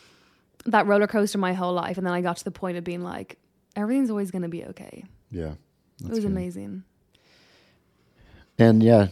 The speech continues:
Speaker 2: just wrapping it up, we hope that this episode just, you know, brought context to what we believe, maybe gave you some insight or a visual of, like,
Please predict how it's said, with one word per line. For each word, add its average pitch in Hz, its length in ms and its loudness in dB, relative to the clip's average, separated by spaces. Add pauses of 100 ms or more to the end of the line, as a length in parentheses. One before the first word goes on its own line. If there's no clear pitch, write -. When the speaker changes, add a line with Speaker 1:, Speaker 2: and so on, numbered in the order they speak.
Speaker 2:
just 117 220 -2
wrapping 113 320 6
it 98 100 6
up, 95 280 6
we 101 100 6
hope 101 200 6
that 92 120 0
this 95 180 2
episode 90 460 2
just, 87 420 -2 (360)
you 127 100 4
know, 107 120 6
brought 95 260 4
context 95 600 2
to 92 220 4 (560)
what 104 380 2
we 110 160 2
believe, 104 680 2
maybe 110 300 2
gave 104 240 4
you 101 80 -2
some 98 220 -4
insight 95 460 0
or 95 80 2
a 90 60 4
visual 92 380 0
of, 87 100 -4
like, 85 320 -2